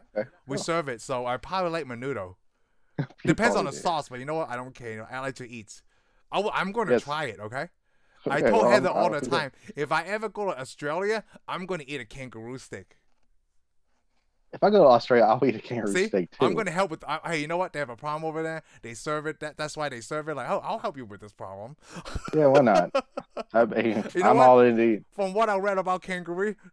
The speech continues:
Speaker 2: they're jerks, okay? <laughs> So I'm gonna eat them. I seen those videos where those kangaroos are beating up dogs. I seen those.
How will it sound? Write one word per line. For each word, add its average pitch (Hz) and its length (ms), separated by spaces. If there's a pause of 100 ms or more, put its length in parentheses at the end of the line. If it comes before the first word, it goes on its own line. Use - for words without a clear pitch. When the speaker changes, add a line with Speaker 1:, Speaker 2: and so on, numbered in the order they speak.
(280)
Speaker 2:
they're 156 180
jerks, 185 460
okay? 156 320
<laughs> - 40 (540)
So - 160 (400)
I'm 240 180
gonna 220 160
eat 214 180
them. 143 140 (240)
I 185 180
seen 285 260
those 180 220
videos 180 340
where 175 100
those 175 160
kangaroos 160 540
are 151 60
beating 170 320
up 156 180
dogs. 160 380 (200)
I 180 120
seen 240 320
those. 120 360